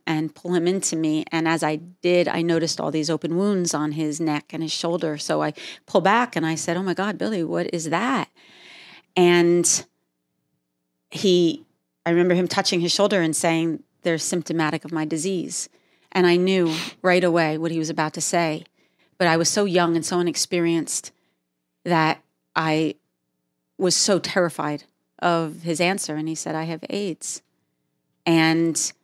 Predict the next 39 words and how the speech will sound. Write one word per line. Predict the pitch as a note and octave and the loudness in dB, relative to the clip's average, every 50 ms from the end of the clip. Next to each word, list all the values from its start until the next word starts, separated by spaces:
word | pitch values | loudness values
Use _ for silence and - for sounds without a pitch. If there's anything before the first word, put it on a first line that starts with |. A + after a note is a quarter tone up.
| _ _ _ _ _ _ _ | _ _ _ _ _ _ _
I | - E3+ | 0 0
recoiled. | E3+ D#3+ - - - G#3 G#3 G3+ F#3 - - - - - _ _ _ _ _ _ _ _ _ _ _ _ _ _ _ _ _ _ - | 0 0 -2 -4 -6 -4 -4 -4 -4 -6 -10 -14 -16 -18 _ _ _ _ _ _ _ _ _ _ _ _ _ _ _ _ _ _ 2
And | E3+ E3+ E3 E3 E3 E3+ E3+ E3+ E3 - - - - - _ _ _ _ _ _ _ _ _ _ _ _ _ _ _ _ _ _ _ _ _ _ _ _ _ _ _ _ _ _ _ _ _ _ _ _ _ _ _ _ _ _ _ _ | 4 6 6 6 6 4 4 2 2 0 0 -2 -4 -8 _ _ _ _ _ _ _ _ _ _ _ _ _ _ _ _ _ _ _ _ _ _ _ _ _ _ _ _ _ _ _ _ _ _ _ _ _ _ _ _ _ _ _ _
he | - - - G3 F#3 | -8 -4 2 4 4
asked | E3+ D#3+ D#3 - | 4 4 2 -2
if | F#3 - F#3 | -2 0 0
I | E3+ E3 | 0 2
wanted | D#3+ E3 D#3 D#3 D#3 C#3+ | 0 0 0 0 0 0
to | - | -2
understand | D#3 D#3+ D3+ D#3 - - E3 D#3 D#3 D#3+ | -2 -2 -2 -4 -4 -2 0 0 0 0
more. | D#3+ D#3+ D#3+ D#3+ D#3+ D#3 D3 - _ _ _ - - - - | 0 0 0 0 0 -2 -6 -10 _ _ _ -12 -10 -8 -6
You | F#3 E3 | -6 -4
know, | D#3+ D#3+ | -2 -2
I | E3 D#3+ | -4 -2
felt | - F#3 F3+ | -2 -4 -4
so | - - | -2 -4
much | G3+ F3+ D#3+ | -4 -2 -2
shame | - - - F#3 E3+ F3 F3 | 0 0 2 2 2 2 2
around | E3 D#3+ D#3 D#3 | 2 0 0 0
my | D#3+ D#3+ D#3 | 0 0 0
reaction | D#3 D#3+ D#3+ E3 D#3+ D#3+ - - - C#3+ C#3 | 0 2 2 2 2 0 -2 -4 -4 -4 -6
to | - - D#3+ D#3+ | -6 -6 -6 -6
it. | D#3+ - - | -6 -8 -8
And | - D#3 D#3 - - - - - | -8 -10 -10 -10 -14 -20 -20 -10
he | - - B3 | -2 0 0
explained | A#3 A#3 - - - - F3+ F3+ F3 F3+ F3 | 2 2 0 0 2 4 4 4 6 4 4
everything. | E3+ E3 D#3 E3+ E3 D#3 - E3+ E3 D#3+ E3 E3+ | 4 4 2 2 0 0 0 2 2 2 2 2
And | D#3 D3+ D3 C#3+ - - - - - - - - - - _ _ _ _ _ _ _ _ _ _ _ | 0 0 -2 -4 -8 -16 -20 -20 -20 -20 -20 -20 -20 -20 _ _ _ _ _ _ _ _ _ _ _
at | - F#3 | -6 -4
the | - G3 | 0 2
very | G#3 A3 A3 A3 | 4 4 4 4
end | G#3+ G3+ | 4 2
of | G3 | 0
the | F#3 | 0
conversation, | - F3+ F3+ F3 - - F3 D#3+ - F3+ E3 | 0 0 0 0 2 2 0 0 0 -2 -2
I | D#3+ | -2
said | D#3+ D3+ - E3+ D#3+ - | -2 -2 -4 -6 -6 -6
to | - E3 | -6 -6
him, | E3+ E3+ E3 E3 D#3+ - | -4 -4 -4 -4 -6 -8